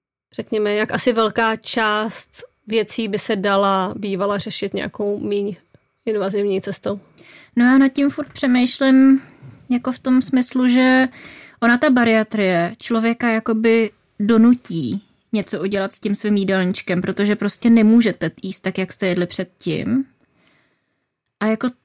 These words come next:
Speaker 2: co by třeba nějaký typ klientů nebo prostě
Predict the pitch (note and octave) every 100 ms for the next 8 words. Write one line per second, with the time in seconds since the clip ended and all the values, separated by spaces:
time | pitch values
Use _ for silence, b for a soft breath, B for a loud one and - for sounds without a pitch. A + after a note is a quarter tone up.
0 | _ - - C4 C4 C4 - B3 B3+ B3
1 | A#3 A#3 A#3+ - C#4+ C4+ _ _ - C4+
2 | - - A#3 B3 B3+ B3+ B3+ B3 A#3+ A#3
3 | A#3+ - B3 A#3+